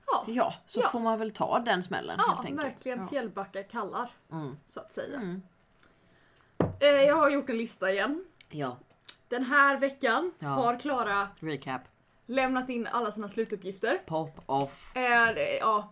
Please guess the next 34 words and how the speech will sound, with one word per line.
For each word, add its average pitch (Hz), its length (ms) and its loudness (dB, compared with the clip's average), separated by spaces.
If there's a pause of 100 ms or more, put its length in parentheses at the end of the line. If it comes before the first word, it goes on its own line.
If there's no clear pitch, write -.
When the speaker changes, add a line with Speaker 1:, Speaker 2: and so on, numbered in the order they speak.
(160)
Speaker 1:
mm. 233 240 -6 (320)
Det 269 80 -8
kan, 294 260 0 (540)
<laughs> 359 160 4 (460)
Det 233 80 0
är 214 60 2
veckans 190 280 -6
trauma. 165 280 -6 (260)
Vi 233 80 -6
tar 233 100 -2
det 202 60 -2
sen. 311 160 2 (340)
Speaker 2:
<laughs> 240 180 4
Speaker 1:
Eh, 269 300 6
jag 320 120 0
har 349 120 4
varit 285 400 4
och, 254 260 0
eh, 233 280 6
kollat 220 340 0
mina 220 200 -4
äggstockar. - 540 -2 (320)
Speaker 2:
Heja, 214 440 4
heja, 151 200 4
hur 185 120 -2
mår 143 180 -2
de? 196 260 -2
Speaker 1:
De 349 140 2
Speaker 2:
Är 349 40 2
de 349 120 4
Speaker 1:
är, 359 80 2
Speaker 2:
fina? 359 240 2
Speaker 1:
de 370 40 2
är 330 40 0